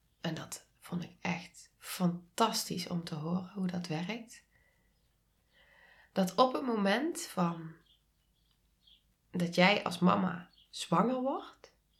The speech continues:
en dat de twee cellen, hè, de zaadcel en de eicel,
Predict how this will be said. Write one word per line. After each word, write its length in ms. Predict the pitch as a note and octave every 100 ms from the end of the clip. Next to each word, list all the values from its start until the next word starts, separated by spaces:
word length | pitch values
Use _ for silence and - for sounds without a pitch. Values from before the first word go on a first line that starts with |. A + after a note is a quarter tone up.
| _ _ _ _ - - _ _ _ _ _ _ _ _ _ _ _ _ -
en 180 | F3 E3+
dat 500 | F3 F3+ - - - _ - _ _ _ _ _
de 240 | - F3 F3
twee 640 | - F3 D#3+ F3 F3 -
cellen, 680 | - - - F3+ G#3+ C4+ A#3
hè, 80 | G#3+
de 120 | F#3
zaadcel 540 | E3 D#3+ F3 F3 E3+
en 60 | E3
de 160 | F3 -
eicel, 680 | F3 F3 - D#3+ D#3 E3